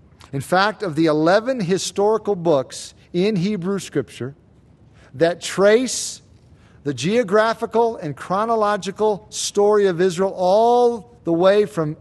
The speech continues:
Abraham to Malachi, Joshua is the only one that doesn't record a major failure by Israel or its leadership.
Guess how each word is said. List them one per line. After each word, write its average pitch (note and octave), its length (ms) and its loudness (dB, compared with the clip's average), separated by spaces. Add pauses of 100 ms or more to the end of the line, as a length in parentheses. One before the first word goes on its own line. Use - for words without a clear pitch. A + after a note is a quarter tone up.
(120)
Abraham F#3+ 680 0
to - 120 -14
Malachi, B2+ 600 -6 (1160)
Joshua F3 600 -2
is B2+ 160 -4
the C#3 140 -6
only F#3+ 340 -4
one A2+ 480 -6 (400)
that B2+ 180 -6
doesn't E3 340 -2
record C#3+ 520 -4
a B2 160 -8
major D3 760 -4 (220)
failure C#3+ 600 -2
by A#2 200 -6
Israel C3 580 -6 (220)
or A#2+ 140 -6
its - 180 -10
leadership. G#2 440 -10